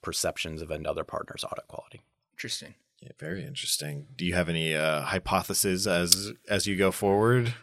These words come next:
Speaker 1: Uh, my anticipation is, is many of those, uh, linkages might be kinda just, uh, you know,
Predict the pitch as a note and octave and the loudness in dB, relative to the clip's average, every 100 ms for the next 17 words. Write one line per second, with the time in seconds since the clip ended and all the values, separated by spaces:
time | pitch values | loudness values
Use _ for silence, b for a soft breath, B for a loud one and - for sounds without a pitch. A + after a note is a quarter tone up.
0 | - G#2 A2 G#2+ - F#2+ B2 D#3 E3 D#3+ | 2 8 10 10 6 0 6 8 8 6
1 | E3+ D#3+ D3 C3 C3+ - C#3+ A#2+ - G#2 | 2 0 2 4 4 4 2 2 4 4
2 | F#2+ G2 F#2+ A2 A#2 A2+ A2+ A2 G#2+ G#2 | 4 4 4 4 4 4 6 8 8 4
3 | G2 - - F2 E2+ F2 G#2 F#2+ A2 A#2+ | 0 -2 4 4 4 2 0 2 2 4
4 | A2+ G#2 F#2+ F#2 - F2 F2+ F2 F2 - | 2 2 2 0 -2 -2 0 0 -4 -4
5 | F#2 F2 F#2 E2+ - - F2+ D#2+ D#2+ - | -4 -2 -2 -2 -4 -4 -2 0 -2 -8
6 | - _ _ _ _ - _ _ _ _ | -16 _ _ _ _ -20 _ _ _ _
7 | _ G#2+ E2 D2+ D#2+ | _ -6 -4 -4 -8